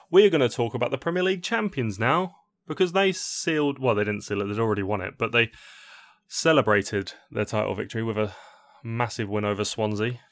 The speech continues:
Like, I'm still deflated after talking about that. So I'm gonna try and cheer up. Um,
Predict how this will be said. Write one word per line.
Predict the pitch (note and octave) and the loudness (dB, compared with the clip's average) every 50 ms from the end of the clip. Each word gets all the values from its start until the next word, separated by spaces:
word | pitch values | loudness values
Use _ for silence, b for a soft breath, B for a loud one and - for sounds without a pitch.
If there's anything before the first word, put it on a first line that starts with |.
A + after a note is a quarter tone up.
| - - | -6 -2
Like, | E3 D#3 D#3+ | -2 0 2
I'm | D#3 D#3+ D#3 | 2 0 0
still | - - - E3+ E3 D3+ | -2 -2 0 0 0 0
deflated | C#3 B2+ - - C3+ C3+ A#2+ - F2 - | 0 -4 -2 -2 -2 -2 -2 -2 -4 -6
after | F#2+ F#2 - A2 | -6 -6 -6 -8
talking | G2 G2+ - - F#2+ F#2 | -8 -10 -12 -12 -12 -10
about | F#2+ G2 | -10 -10
that. | G2 G2 G2+ G#2+ A2 - | -10 -10 -12 -14 -16 -18
So | - - - - | -20 -20 -14 -10
I'm | A2+ A2+ | -6 -6
gonna | A#2+ A#2 | -4 -4
try | A2 - C3 A#2 | -4 -2 -2 -2
and | G#2+ G2+ | -2 -4
cheer | - - F#2 F2+ | -8 -12 -14 -14
up. | F#2 - - - B B B B B B | -16 -18 -20 -20 B B B B B B
Um, | B C3+ C#3 D3 | B 2 2 2